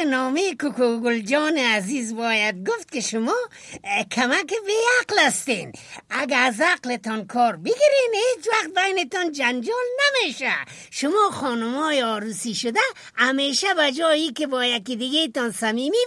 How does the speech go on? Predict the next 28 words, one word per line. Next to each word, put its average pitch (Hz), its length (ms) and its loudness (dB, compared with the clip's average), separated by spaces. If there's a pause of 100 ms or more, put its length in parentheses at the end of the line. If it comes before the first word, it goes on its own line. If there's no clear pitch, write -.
(120)
باشین، 508 360 2 (260)
از 233 320 2
خود 370 280 -2
گو 359 220 6
شیری 254 400 0 (160)
ساختین 269 600 2 (240)
که 262 80 2
پیسه 240 500 0
تان 269 320 2
تاویز 233 520 0
نویس 311 400 4
گرفته 311 440 4 (560)
بره 277 380 10 (200)
و 226 280 0
شما 294 340 2 (100)
را 415 180 4
بالای 302 400 2
یکی 233 340 0
دیگه 233 240 -2 (120)
تان 494 260 0
تحریک 359 520 4
کنه. 220 380 2 (240)
نوش 302 500 2
جان 349 580 4
تاویز 269 480 0
نویس، 294 640 6
آقا 240 300 0 (200)
صاحب. 180 440 0